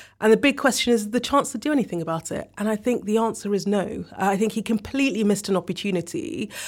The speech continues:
Um, he should have gone into the budget and thought, "Crikey,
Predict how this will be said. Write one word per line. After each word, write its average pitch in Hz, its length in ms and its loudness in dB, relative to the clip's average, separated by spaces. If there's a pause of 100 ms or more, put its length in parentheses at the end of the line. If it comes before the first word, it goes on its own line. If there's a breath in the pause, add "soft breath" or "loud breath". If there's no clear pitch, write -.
(240 loud breath)
Um, 196 220 4
he 208 160 0
should 254 280 4
have 240 160 4
gone 226 200 6
into 220 180 2
the 226 100 2
budget 196 380 2
and 180 120 0
thought, 190 400 2 (380 loud breath)
"Crikey, 214 640 0